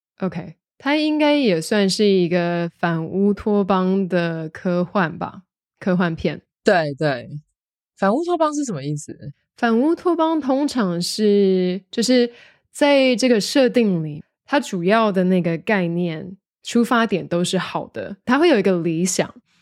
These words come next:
Speaker 1: 然后你听这个理想，你会觉得，“哦，这应该是一个很好的一个可以执行的 idea。”但是它真正被执行了以后，你就发现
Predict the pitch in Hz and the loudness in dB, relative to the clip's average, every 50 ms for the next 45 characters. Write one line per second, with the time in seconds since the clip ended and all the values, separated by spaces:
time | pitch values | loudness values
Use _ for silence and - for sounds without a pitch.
0 | _ _ - 214 226 262 269 240 202 175 - 226 233 240 226 262 247 240 214 185 | _ _ -4 0 2 2 4 2 2 2 0 0 2 2 4 2 2 2 2 2
1 | 175 175 180 - 220 175 165 156 156 160 202 196 180 - - 151 147 147 - 156 | 0 0 0 -2 -2 -4 -4 -6 -4 0 0 0 0 0 -4 -6 -6 -6 -6 -6
2 | 156 160 156 170 _ _ _ _ _ _ _ _ - 208 226 247 262 269 269 262 | -4 -4 -6 -8 _ _ _ _ _ _ _ _ -4 0 0 2 2 2 2 2
3 | 226 196 180 170 156 156 165 - - 277 302 294 302 294 285 285 277 254 233 262 | 2 2 0 0 -2 -6 -6 -4 -2 0 0 2 2 2 2 2 2 2 2 2
4 | 240 226 202 196 190 180 175 170 165 170 - _ _ _ _ _ - 190 185 196 | 2 2 2 2 2 2 2 0 0 -2 -6 _ _ _ _ _ -2 0 0 0
5 | 214 208 214 185 160 165 165 175 170 170 170 165 - 170 165 160 160 - 214 226 | 0 0 0 0 0 0 0 0 0 0 -2 -2 -2 -4 -4 -4 -2 0 0 2
6 | 220 202 165 - - - 170 170 180 - 180 156 156 160 151 - 151 143 143 139 | 2 2 0 -2 -2 -2 0 0 -2 -2 -4 -4 -4 -6 -6 -8 -8 -10 -8 -6
7 | 151 151 - - - _ _ _ - 254 277 254 285 269 262 262 254 240 214 233 | -6 -6 -8 -10 -14 _ _ _ 0 2 2 2 0 0 0 0 0 2 2 2
8 | 220 226 220 233 233 214 202 190 214 226 208 196 180 - - 170 175 180 - 175 | 2 2 2 2 2 2 2 2 2 4 4 2 2 0 -4 -4 -4 -4 -4 -4
9 | 175 180 180 175 170 156 165 156 - 196 165 180 175 - _ - - _ _ _ | -4 -2 -2 -2 -4 -6 -10 -10 -6 -6 -6 -6 -8 -12 _ -20 -20 _ _ _
10 | - 185 - 226 220 220 208 - 208 190 196 202 214 - - 220 196 180 170 160 | -4 0 2 2 2 0 0 0 0 2 2 2 0 -2 0 0 0 0 0 -4
11 | 165 | -6